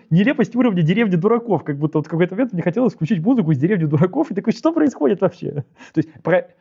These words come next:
ещё ху-, ещё хуже будут вещи. Мы вот в "Землянине" я просто опишу, там есть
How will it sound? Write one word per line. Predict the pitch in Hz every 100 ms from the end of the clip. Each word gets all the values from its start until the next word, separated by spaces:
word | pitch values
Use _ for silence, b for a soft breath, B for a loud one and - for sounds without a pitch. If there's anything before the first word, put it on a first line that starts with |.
| b
ещё | 170 - 226
ху-, | 247 208 -
ещё | 127 180
хуже | - 226 196
будут | 143 135 135
вещи. | 170 196 139
Мы | 131
вот | 131 -
в | 120 107
"Землянине" | 156 143 117 107 107
я | 113 110 107
просто | 120 117
опишу, | 123 120
там | 165 123
есть | 135